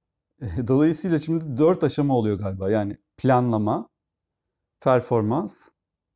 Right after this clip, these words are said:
kurgu, gösterim. O kadar komplike bir, e, mecra ki bunların her aşaması başlı başına bir problem. Yani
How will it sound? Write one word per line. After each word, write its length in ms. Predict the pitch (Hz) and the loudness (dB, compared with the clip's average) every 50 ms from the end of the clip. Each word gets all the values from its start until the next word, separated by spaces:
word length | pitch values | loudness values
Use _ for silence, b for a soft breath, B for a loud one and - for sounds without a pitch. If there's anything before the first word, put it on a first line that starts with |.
| _ _ _ _ _ _ _ _ _ _ _ _ _ _ _ _ | _ _ _ _ _ _ _ _ _ _ _ _ _ _ _ _
kurgu, 600 | - 156 139 120 110 104 120 151 196 240 - _ _ _ _ _ _ _ _ _ _ - | -2 0 0 0 0 -2 -2 -2 -2 -4 -6 _ _ _ _ _ _ _ _ _ _ -2
gösterim. 580 | 156 156 151 156 - - 143 117 107 92 82 - _ _ _ _ _ _ _ _ _ _ _ _ _ - | -2 -2 -2 -2 -4 -4 -2 -2 -2 -4 -8 -14 _ _ _ _ _ _ _ _ _ _ _ _ _ -4
O 120 | 135 - | -2 0
kadar 520 | - 170 170 175 220 240 240 202 - - - - _ _ _ _ | 2 2 4 4 4 4 4 2 0 -6 -14 -20 _ _ _ _
komplike 640 | - - 135 135 135 135 143 151 151 - 196 185 156 | -2 0 0 0 0 0 -4 -4 -2 0 0 0 2
bir, 440 | 160 156 131 - - - - - _ _ _ _ _ | 0 0 0 -2 -8 -16 -20 -20 _ _ _ _ _
e, 60 | 117 117 113 113 110 110 110 107 107 110 - - | -10 -8 -6 -6 -6 -6 -6 -6 -6 -8 -6 -4
mecra 560 | 107 110 117 110 104 101 131 180 226 233 - | -2 0 0 0 0 0 0 0 0 0 -2
ki 300 | - 123 104 92 85 - _ _ _ _ _ _ _ _ _ _ _ _ _ _ _ _ _ _ _ _ _ _ _ _ _ _ _ _ _ _ _ _ - | -4 -4 -6 -6 -8 -14 _ _ _ _ _ _ _ _ _ _ _ _ _ _ _ _ _ _ _ _ _ _ _ _ _ _ _ _ _ _ _ _ -12
bunların 480 | 123 107 110 135 143 147 156 165 165 147 | -8 -4 0 2 4 4 4 4 4 2
her 180 | 135 185 220 | 2 2 4
aşaması 880 | 214 180 135 - 151 143 139 135 131 135 - - 202 233 269 277 - _ _ _ _ _ _ _ _ _ _ _ _ _ _ - | 4 2 2 2 2 2 2 2 2 0 -4 -4 -4 -4 -4 -6 -10 _ _ _ _ _ _ _ _ _ _ _ _ _ _ -2
başlı 360 | 127 135 - - - - 165 | 0 0 0 -2 -4 -4 -4
başına 320 | 143 120 - - 185 185 | -4 -4 -4 -6 -6 -6
bir 180 | 180 196 190 190 | -4 -6 -8 -6
problem. 600 | - - 175 170 160 156 156 143 120 104 101 - _ | -2 0 0 0 2 0 -2 -2 -2 -4 -8 -10 _
Yani 380 | 107 104 104 104 101 101 101 | -8 -6 -6 -6 -6 -8 -10